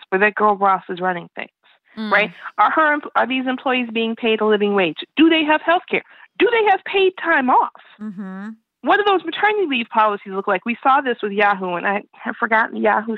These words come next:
Speaker 1: C E O's name now, where she had, had a policy where her kid could come to her office. She had an entire office set up. But we didn't really wanna hand out that same perk or anything like that same perk, including paid parental leave to our employees.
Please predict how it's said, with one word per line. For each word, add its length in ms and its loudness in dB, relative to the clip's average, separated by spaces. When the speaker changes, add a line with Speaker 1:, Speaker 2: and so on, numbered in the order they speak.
Speaker 1:
C 200 -4
E 60 2
O's 140 0
name 320 -2
now, 280 2
where 200 0
she 240 2
had, 180 0
had 140 2
a 40 -2
policy 420 0
where 140 -4
her 140 -2
kid 360 -4
could 160 -8
come 380 0
to 80 -2
her 140 2
office. 400 0
She 100 -6
had 80 -2
an 40 -4
entire 360 2
office 320 -2
set 100 -2
up. 100 -4
But 120 -2
we 140 -2
didn't 340 -2
really 240 0
wanna 240 2
hand 240 -2
out 200 2
that 120 -2
same 300 -2
perk 320 0
or 80 0
anything 240 0
like 280 2
that 200 -4
same 180 0
perk, 240 -2
including 400 -2
paid 300 0
parental 420 0
leave 220 -6
to 100 -4
our 100 6
employees. 540 -4